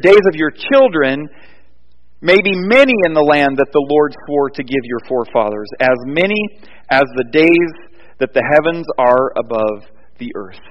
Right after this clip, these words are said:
Live life according to Christ. Living life according to Christ will leave a legacy of integrity. It will also leave a legacy of grace, of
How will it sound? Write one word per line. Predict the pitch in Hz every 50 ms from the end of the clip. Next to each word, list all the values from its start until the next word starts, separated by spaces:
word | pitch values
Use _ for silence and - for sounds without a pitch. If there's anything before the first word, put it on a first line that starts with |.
| - - - - - - - - - -
Live | - 123 127 143 170 180 190 190 180 180 185 - -
life | 135 139 131 131 131 135 135 -
according | 143 123 - - 127 123 123 120 117 -
to | - - -
Christ. | - 120 107 101 98 98 101 123
Living | 139 175 180 208 190
life | 165 147 135 135 131 139
according | 127 - 135 127 123 123 117
to | 127
Christ | - - - 117 117 113 - -
will | 127 123 127 151 175 185 175
leave | 165 151 147 135 113 107 98 98 95 - - - - - - -
a | 120
legacy | 113 110 117 127 139 127 120 113 - - 117 98 87 87 90 - - - - - - - -
of | 107 104
integrity. | 113 110 - - 160 170 135 117 92 95 71 71 - - - - - - - - - - -
It | 143 165
will | 165 147 156 -
also | 175 196 233 277 262 - - 165 139 127 123
leave | 127 120 120 120 127 131 131 - - - - - - -
a | 139 139
legacy | 143 143 139 131 131 123 - - 135 127 120 -
of | -
grace, | - 127 117 113 104 98 101 - - - - - - - - - - - - - 123
of | 113